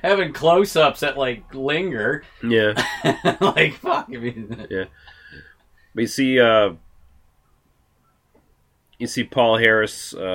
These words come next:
Speaker 2: as Pasha. He was in, um,
Speaker 1: No,
Speaker 2: The
Speaker 1: this
Speaker 2: Mac.
Speaker 1: guy, apparently this guy doesn't know.
Speaker 2: No, he don't know.
Speaker 1: <laughs>
Speaker 2: Uh, Paul Harris was in The Mac and Across a Hundred and tenth Street, so he, he's actually been in a couple things before this, and then his career kinda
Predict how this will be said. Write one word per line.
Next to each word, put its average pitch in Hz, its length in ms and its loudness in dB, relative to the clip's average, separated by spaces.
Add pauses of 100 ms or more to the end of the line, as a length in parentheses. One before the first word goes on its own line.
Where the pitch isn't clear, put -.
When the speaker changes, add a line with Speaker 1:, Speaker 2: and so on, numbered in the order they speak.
(140)
Speaker 2:
as 95 140 -6
Pasha. 110 580 -2
He 107 120 -6
was 101 260 -4
in, 95 320 -4
um, 92 680 -8 (140)
Speaker 1:
No, 117 140 -12
Speaker 2:
The 113 80 -2
Speaker 1:
this 107 100 -4
Speaker 2:
Mac. 117 280 4
Speaker 1:
guy, 127 60 -4
apparently 131 200 -2
this 147 80 -12
guy 113 140 -8
doesn't 98 220 -10
know. 90 340 -14 (320)
Speaker 2:
No, 110 260 -4
he 110 100 -4
don't 107 180 -2
know. 90 120 -6 (220)
Speaker 1:
<laughs> 165 1040 0 (240)
Speaker 2:
Uh, 90 460 -2
Paul 143 220 6
Harris 139 340 4
was 123 160 -4
in 120 100 -2
The 113 60 -2
Mac 117 420 0
and 104 100 -4
Across 110 520 -2
a 107 60 -4
Hundred 104 260 -6
and 87 100 -18
tenth 110 240 -4
Street, 98 460 -8
so 92 320 -4
he, 95 320 -6
he's 110 140 -4
actually 120 280 0
been 101 220 -4
in 98 100 -4
a 98 60 -10
couple 98 280 -4
things 95 280 -8
before 95 380 -4
this, 92 300 -6
and 92 140 -10
then 90 120 -6
his 90 120 -8
career 92 300 -12
kinda 85 380 -10